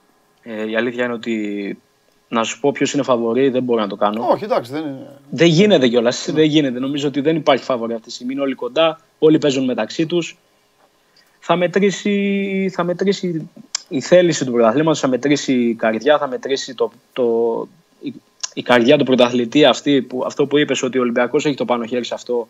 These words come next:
Speaker 1: τώρα που πλησίασε και συμφωνώ απόλυτα.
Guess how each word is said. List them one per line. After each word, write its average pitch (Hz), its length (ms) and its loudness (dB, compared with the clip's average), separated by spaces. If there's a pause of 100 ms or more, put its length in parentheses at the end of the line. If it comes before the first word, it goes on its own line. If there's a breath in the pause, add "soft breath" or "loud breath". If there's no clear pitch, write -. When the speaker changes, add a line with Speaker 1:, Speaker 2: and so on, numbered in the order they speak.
Speaker 1:
τώρα 127 200 0
που 113 120 -8
πλησίασε 123 680 -2 (100)
και 120 120 -4
συμφωνώ 123 380 -2
απόλυτα. 123 540 2